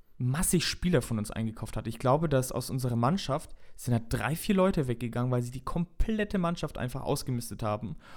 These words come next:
Und da sind dann drei Spieler nach Aalen gegangen. Also so viel, so viel zu den Anfängen in Feuchtwangen. Und ja, du hast im Tor angefangen und ich dann auch.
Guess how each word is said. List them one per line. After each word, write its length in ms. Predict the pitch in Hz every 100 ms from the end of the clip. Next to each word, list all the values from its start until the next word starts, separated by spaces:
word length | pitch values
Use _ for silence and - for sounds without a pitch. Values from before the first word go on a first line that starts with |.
| -
Und 160 | - 147
da 80 | 147
sind 140 | 113
dann 240 | 113 135 -
drei 380 | 117 98 123
Spieler 360 | 143 - 139 185
nach 200 | 180 170
Aalen 260 | - 170 131
gegangen. 340 | 117 104 104 - - - - - -
Also 220 | 123 120
so 160 | 117
viel, 460 | 135 139 139 131 131
so 160 | 131 127
viel 160 | 135
zu 180 | 127 135
den 140 | 127 -
Anfängen 460 | 135 135 135 127
in 100 | 113
Feuchtwangen. 800 | 120 131 151 - 147 160 170 175 - - - - -
Und 500 | 139 135 131 127 - - - -
ja, 220 | 123 110
du 240 | 113 143 165
hast 180 | 165
im 80 | 170
Tor 180 | 170 165
angefangen 600 | 139 165 - 165 165 165
und 300 | - 135 131
ich 180 | 139 -
dann 400 | 135 123 120 120 - -
auch. 420 | 110 147 196 -